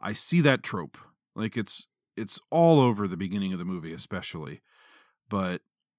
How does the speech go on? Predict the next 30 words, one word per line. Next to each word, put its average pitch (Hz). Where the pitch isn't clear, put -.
the 107
characters 110
are 90
so 98
strong, 85
and 95
the 90
premise 143
is 98
so -
strong, 82
and 90
the 82
music 110
and 92
the 87
visuals 113
are 104
so 98
strong 90
that 90
it's 87
just -
like, 87
I'm 160
perfectly 156
fine 131
to 95
have 95
that 98